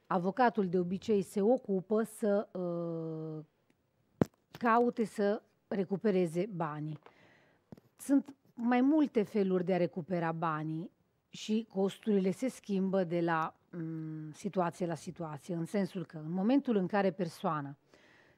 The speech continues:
trebuie să ia, pentru că a avut judecata, a fost câștigată judecata,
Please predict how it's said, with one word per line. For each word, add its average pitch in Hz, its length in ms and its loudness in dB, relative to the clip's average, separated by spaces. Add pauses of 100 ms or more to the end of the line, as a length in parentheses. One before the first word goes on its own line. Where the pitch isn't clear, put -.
trebuie 220 340 6
să 202 180 -2
ia, 190 460 0
pentru 165 260 -4
că 175 100 -6
a 160 40 0
avut 190 240 0
judecata, 190 640 0 (100)
a 139 40 -8
fost 214 300 -4
câștigată 180 580 -2
judecata, 156 760 -6